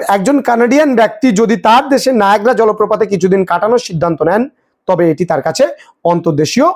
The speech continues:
পর্যটন বা অভ্যন্তরীণ পর্যটন নামে পরিচিত। এবার সাপোজ যদি কোনো দেশের মানুষ দেশের মধ্যেই যদি তার পর্যটনটা সম্পূর্ণ করেন,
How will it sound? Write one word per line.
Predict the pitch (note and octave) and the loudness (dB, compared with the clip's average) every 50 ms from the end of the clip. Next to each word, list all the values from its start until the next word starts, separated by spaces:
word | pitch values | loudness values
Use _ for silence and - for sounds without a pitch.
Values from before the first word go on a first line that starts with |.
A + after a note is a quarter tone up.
| - _ _ _ _ | -4 _ _ _ _
পর্যটন | - F3 F3+ D#3+ D3 E3 F3+ A3+ C#4+ F4 F4+ - _ _ _ _ _ - | -2 -2 -2 -2 -2 -2 -2 -2 -2 -2 -6 -12 _ _ _ _ _ -4
বা | D3+ F3+ G#3 | -2 -2 -2
অভ্যন্তরীণ | - - - D#3 D3 C3+ D3+ E3 E3 D3+ F#3+ B3 C4 | -2 -2 -4 -4 -2 -2 -2 -2 0 0 0 0 0
পর্যটন | B3+ B3+ - D#3 D3 A#2+ C3+ C#3 - A3+ C#4+ E4+ - _ - | 0 -2 -2 -4 -2 -4 -4 -4 -2 -2 -4 -4 -8 _ -6
নামে | E3 E3+ G3 | -2 -2 -2
পরিচিত। | A3+ A3 D#3+ C#3+ B2+ - - - G#2 - _ _ _ _ _ _ _ _ _ _ _ _ _ _ _ _ - - _ _ - - - - - - | -2 -2 -2 -4 -4 -6 -6 -6 -6 -6 _ _ _ _ _ _ _ _ _ _ _ _ _ _ _ _ -20 -20 _ _ -20 -20 -20 -10 -4 0
এবার | B3+ C4 D4 D#4 | 2 2 2 2
সাপোজ | A#3+ B3 F#3+ G3 G#3 C4+ D4 - - _ - F#3+ - - F3 | 0 -2 -2 0 0 0 -2 -4 -12 _ -6 -2 -2 0 0
যদি | C3 A#3 C4 B3 F4 F4 | 2 2 4 4 2 2
কোনো | F4+ C4+ A#3 A3+ | 2 2 0 2
দেশের | G3 G3 F3+ - G#3 F#3+ | 2 0 0 0 0 0
মানুষ | F3+ F3+ F3+ A3+ D4 D4 - - _ _ _ _ _ - | 0 2 2 0 0 -2 -4 -10 _ _ _ _ _ -4
দেশের | C3 A#2 E3 A#3 B3 B3 - D4+ D#4+ | -2 0 0 0 0 0 0 0 0
মধ্যেই | B3 A#3+ G#3+ D#3+ C#3+ D#3 A3+ A#3+ | 0 0 0 -2 0 0 0 0
যদি | F3+ G#3 F#3 F#3+ | 0 -2 -2 0
তার | F3 G3+ F#3+ F#3+ F#3 F#3+ - _ _ _ _ _ - | 0 0 0 0 -2 -6 -14 _ _ _ _ _ 0
পর্যটনটা | - A#3+ C4 G#3+ C4+ B3+ D4+ C4+ A#3 G#3 A#3 | 0 2 2 2 0 0 0 0 0 0 -2
সম্পূর্ণ | G#3 - - G3 F#3+ F3 F#3+ B3 C4 C4 A#3 | -2 -2 -2 -2 -2 0 0 0 0 0 0
করেন, | - F#3 F3+ G3+ B3+ E4 | 0 0 0 0 -2 -2